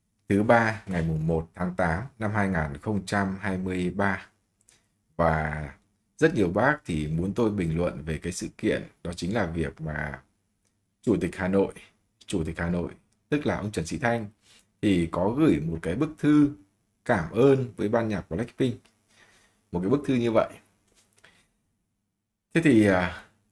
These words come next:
mình nói gì về chuyện này nhỉ? À, nhưng trước tiên thì vẫn mong rằng là các bác hãy tích cực đăng ký kênh, like video, nhấn nút chuông thông báo. Cảm ơn các bác rất nhiều. Cái câu chuyện mà trên mạng và nói chuyện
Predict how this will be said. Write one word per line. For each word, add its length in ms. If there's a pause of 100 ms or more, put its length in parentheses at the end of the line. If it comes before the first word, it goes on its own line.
mình 180
nói 120
gì 140
về 80
chuyện 220
này 200
nhỉ? 80 (840)
À, 200 (140)
nhưng 120
trước 180
tiên 280
thì 180
vẫn 180
mong 160
rằng 140
là 80
các 120
bác 180
hãy 100
tích 160
cực 140
đăng 140
ký 140
kênh, 240 (280)
like 200
video, 500 (420)
nhấn 180
nút 100
chuông 80
thông 140
báo. 360 (140)
Cảm 120
ơn 100
các 140
bác 120
rất 120
nhiều. 200 (2500)
Cái 120
câu 180
chuyện 260
mà 680 (260)
trên 200
mạng 320 (440)
và 280
nói 320
chuyện 320